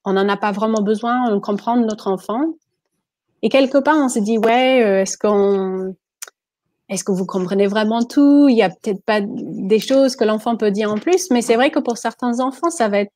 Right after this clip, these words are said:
ça va être frustrant que ce soit maman qui introduit un outil alors que maman, euh,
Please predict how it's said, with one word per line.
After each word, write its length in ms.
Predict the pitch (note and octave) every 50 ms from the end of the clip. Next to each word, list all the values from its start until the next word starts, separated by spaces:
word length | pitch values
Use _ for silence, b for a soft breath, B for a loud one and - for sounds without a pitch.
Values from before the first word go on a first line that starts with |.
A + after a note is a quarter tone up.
| _ _
ça 160 | - - A#3
va 80 | A3 A#3
être 100 | A#3+ -
frustrant 440 | - - D#4+ D#4+ - - C4+ C#4+
que 140 | D4+ - A#3+
ce 160 | A3 - A3+
soit 200 | G#3+ - - G#3+
maman 460 | G3+ G#3+ A3 A3 G#3+ A3 A#3 C#4+ F4 E4 - b b b b b _
qui 80 | - A3+
introduit 400 | G#3 G3 - G#3+ G#3 G3+ A3+ A#3
un 160 | A3 A3 A3
outil 400 | A3+ A3+ - - - D#4 D#4+ D#4
alors 220 | B3 A3 G3+ G3+
que 80 | G3+ G#3+
maman, 500 | G#3 G#3+ G#3 G#3+ A3+ A#3 A#3+ A3 G3+ G3
euh, 200 | F#3+ F#3 F#3 F#3